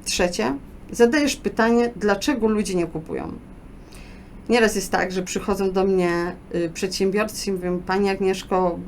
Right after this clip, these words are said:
my wydajemy naprawdę grube tysiące na marketing, ale ludzie nie kupują. Niech nam Pani powie, czemu oni nie kupują". I ja tak czasem przewrotnie <laughs> pytam: "A dlaczego mają kupować?"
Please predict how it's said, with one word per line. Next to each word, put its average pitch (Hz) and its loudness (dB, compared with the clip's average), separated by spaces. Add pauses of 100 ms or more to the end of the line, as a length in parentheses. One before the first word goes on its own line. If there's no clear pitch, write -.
(120)
my 190 2
wydajemy 185 2
naprawdę 180 -2
grube 196 -2
tysiące 185 -2 (400)
na 208 6
marketing, 180 0 (460)
ale 202 4
ludzie 214 4
nie 208 6
kupują. 170 0 (440)
Niech 262 8
nam 262 6
Pani 208 4
powie, 190 0 (220)
czemu 262 6
oni 208 4
nie 185 4
kupują". 170 -6 (1400)
I 233 -2
ja 294 6
tak 302 0
czasem 233 4
przewrotnie 233 4 (220)
<laughs> - -16
pytam: 190 2
"A 190 2
dlaczego 190 2
mają 185 4
kupować?" 160 -2